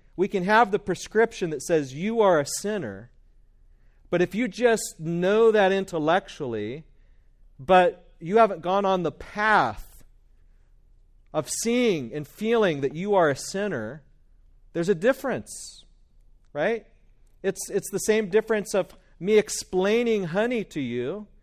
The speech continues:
and you tasting honey for yourself. If the Spirit is operating in you, if you have the grace of the Holy Spirit, one of the roles of the Holy Spirit is he convicts of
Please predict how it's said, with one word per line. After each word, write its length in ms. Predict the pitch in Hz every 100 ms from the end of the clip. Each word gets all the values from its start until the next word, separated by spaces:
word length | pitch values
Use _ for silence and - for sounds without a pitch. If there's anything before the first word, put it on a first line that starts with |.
| _ _ _ -
and 140 | 175 175
you 120 | 214
tasting 600 | - - 208 214 - 202
honey 260 | 160 156 170
for 140 | 165
yourself. 720 | 170 165 - 208 220 131 101 - - - - _ _
If 160 | 180 -
the 120 | 185
Spirit 600 | - - 226 240 240 214
is 180 | 185 180
operating 760 | 165 214 247 214 185 160 156 143
in 140 | 131
you, 200 | 127 156
if 200 | 160 -
you 100 | 208
have 220 | 214 185
the 80 | 160
grace 480 | 135 156 190 226 214
of 120 | 180
the 120 | 175
Holy 240 | 160 180 147
Spirit, 800 | - - - 240 226 170 165 - - - _
one 280 | 147 196 240
of 120 | 202
the 100 | 185
roles 440 | 160 180 226 233
of 100 | 202
the 80 | 180
Holy 180 | 180 175
Spirit 360 | - - 240 190
is 120 | 160
he 80 | 160
convicts 760 | 185 139 123 226 214 185 -
of 100 | 160